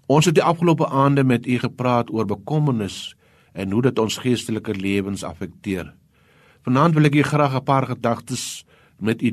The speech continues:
deel na aanleiding van Filippense vier vers ses en sewe waar Paulus hom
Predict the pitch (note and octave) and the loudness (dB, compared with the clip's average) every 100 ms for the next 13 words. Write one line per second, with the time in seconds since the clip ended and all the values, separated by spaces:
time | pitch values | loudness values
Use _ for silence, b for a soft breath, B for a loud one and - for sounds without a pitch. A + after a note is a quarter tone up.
0 | F#2 A#2 B2+ A#2+ A#2 A#2+ B2 A2+ A2+ A2 | 2 4 4 2 0 0 2 2 0 -4
1 | G#2 G#2+ A2 - A#2 A2 A2 G2+ - D3 | -6 -4 -4 -2 -4 -4 -8 -8 0 4
2 | C#3+ C#3 b b b b A2 F#2+ - C#3+ | 4 2 b b b b -4 -2 -2 0
3 | C3+ - G#2+ G2 - B2+ A#2 G#2+ G2+ G2+ | 0 -2 -8 -6 -2 0 0 -2 -6 -4
4 | C3 C3+ C3+ A#2+ A2+ A2+ | 2 2 2 0 -2 -2